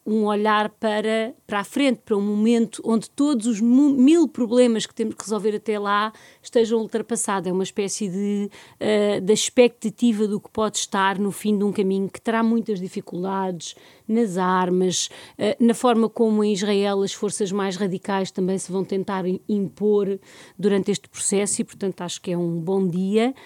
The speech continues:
Eh, e não deixa de ser irónico porque é uma espécie de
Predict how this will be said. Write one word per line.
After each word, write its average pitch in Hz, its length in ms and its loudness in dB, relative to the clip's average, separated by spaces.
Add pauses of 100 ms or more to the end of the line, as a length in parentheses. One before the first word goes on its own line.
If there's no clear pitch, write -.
(360)
Eh, 196 1040 0
e 208 240 0
não 190 160 2
deixa 180 340 -2
de - 80 -10
ser 185 240 0
irónico 190 540 0
porque - 220 -10
é 175 40 0
uma 180 120 -2
espécie 180 460 -4
de 175 380 0